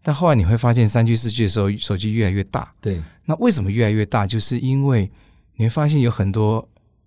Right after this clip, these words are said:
Speaker 1: 应用程式你要在上面发声，
Speaker 2: 对。
Speaker 1: 因为它透过网络的上传
Speaker 2: 对。
Speaker 1: 跟下载，所以你要用的界面、操作的实体界面就越来越大了，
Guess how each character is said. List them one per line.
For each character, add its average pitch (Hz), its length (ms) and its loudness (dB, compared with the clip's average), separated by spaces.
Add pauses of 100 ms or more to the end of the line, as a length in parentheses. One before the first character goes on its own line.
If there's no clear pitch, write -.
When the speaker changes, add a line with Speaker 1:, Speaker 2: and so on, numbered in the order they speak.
Speaker 1:
应 147 100 6
用 135 180 6
程 98 220 0
式 110 220 0
你 92 180 0
要 107 140 0
在 110 100 0
上 107 240 0
面 98 320 0
发 101 240 -2
声， 101 320 -2 (180)
Speaker 2:
对。 90 200 -4 (100)
Speaker 1:
因 147 80 2
为 123 40 4
它 120 100 2
透 120 180 -2
过 117 140 0
网 95 200 -2
络 101 160 -2
的 87 80 -4
上 104 240 -2
传 101 300 -8
Speaker 2:
对。 98 320 -2
Speaker 1:
跟 113 140 -4
下 113 200 -2
载， - 240 -10 (520)
所 - 260 0
以 117 260 0 (460)
你 110 140 0
要 123 180 4
用 151 240 4
的 101 120 0
界 - 340 -2
面、 123 160 2
操 - 280 -2
作 156 160 -2
的 101 320 -4 (280)
实 - 200 -2
体 120 140 0
界 135 180 -2
面 117 140 2
就 110 100 -2
越 107 120 0
来 92 80 0
越 92 100 -2
大 - 140 -8
了， - 160 -10